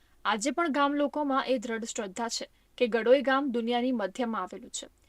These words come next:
આ ઉપરાંત એક અન્ય દાવો તો ખૂબ જ અચરજ પમાડે છે. ગામના લોકો માને છે કે આ જગ્યાની જમીનની અંદર આખે આખું એક મોટું મંદિર ધરતીમાં ઉતરી ગયું છે. સ્થાનિકો દાવો કરી રહ્યા છે કે જો પુરાતત્વ વિભાગ દ્વારા અહીં ખોદકામ કરવામાં આવે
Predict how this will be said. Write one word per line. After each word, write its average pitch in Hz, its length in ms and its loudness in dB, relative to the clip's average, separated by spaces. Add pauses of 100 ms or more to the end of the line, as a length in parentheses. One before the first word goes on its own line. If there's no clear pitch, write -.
(260)
આ 247 140 8
ઉપરાંત 262 440 2
એક - 300 -4
અન્ય 262 280 0
દાવો 269 300 2
તો 302 160 -4
ખૂબ 262 340 0
જ 277 120 2
અચરજ 220 440 -6
પમાડે 190 360 -12
છે. - 200 -10 (440)
ગામના 262 420 4
લોકો 320 240 2
માને 285 300 2
છે 294 260 -4
કે 277 140 -2
આ 247 120 6
જગ્યાની 240 480 0
જમીનની 233 460 -2
અંદર 214 440 -6
આખે 202 320 -4
આખું 247 340 -2
એક 240 200 -10
મોટું 220 440 -6
મંદિર 226 320 -6 (100)
ધરતીમાં 220 500 -6
ઉતરી 233 300 -4
ગયું 214 220 -10
છે. - 160 -8 (520)
સ્થાનિકો 285 460 2
દાવો 294 300 4
કરી 277 160 -2
રહ્યા 269 300 -2
છે 311 200 -4
કે 311 120 -6
જો 285 160 -6
પુરાતત્વ 233 560 -6
વિભાગ 226 340 -4
દ્વારા 233 280 -2
અહીં 240 200 -4
ખોદકામ 233 440 -4
કરવામાં 233 480 0
આવે - 200 -6